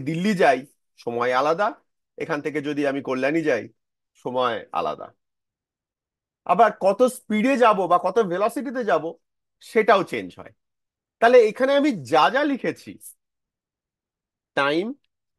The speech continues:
ডিসটেন্স, ভেলোসিটি,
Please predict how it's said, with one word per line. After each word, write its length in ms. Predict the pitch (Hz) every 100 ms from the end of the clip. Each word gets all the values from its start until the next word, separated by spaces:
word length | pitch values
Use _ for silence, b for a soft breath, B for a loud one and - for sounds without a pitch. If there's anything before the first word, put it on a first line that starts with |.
| _ _ _ _ - 131
ডিসটেন্স, 500 | 139 - 190 220 240 - - _ _ _ _ _ _
ভেলোসিটি, 480 | 139 208 - 139 120